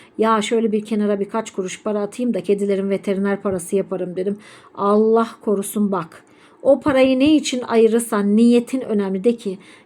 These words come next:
güzel günler için ayırıyorum de. Çok güzel bir tatil yapmak için ayırıyorum de. Güzel bir araba almak için, ev almak için. Niyetin ne olursa o parayı ona kullanırsın, tamam mı?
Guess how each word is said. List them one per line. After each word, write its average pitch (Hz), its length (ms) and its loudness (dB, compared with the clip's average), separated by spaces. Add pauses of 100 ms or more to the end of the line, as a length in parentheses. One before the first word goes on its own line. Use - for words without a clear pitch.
güzel 240 280 0
günler 214 300 2
için 202 240 -8
ayırıyorum 190 520 -2
de. 196 80 0
Çok 330 260 -4
güzel 208 260 0
bir 240 80 2
tatil 214 460 -2
yapmak 208 380 -2
için - 180 -8
ayırıyorum 190 680 0
de. 185 160 -8 (500)
Güzel 269 300 4
bir 262 180 2
araba 233 240 2
almak 220 340 0
için, 233 220 -4
ev 240 200 2
almak 226 420 0
için. 233 240 2
Niyetin 302 400 4
ne 302 100 4
olursa 262 360 2
o 233 160 0
parayı 226 280 2
ona 220 240 -2
kullanırsın, 190 560 -4
tamam 220 340 -2
mı? 180 100 -8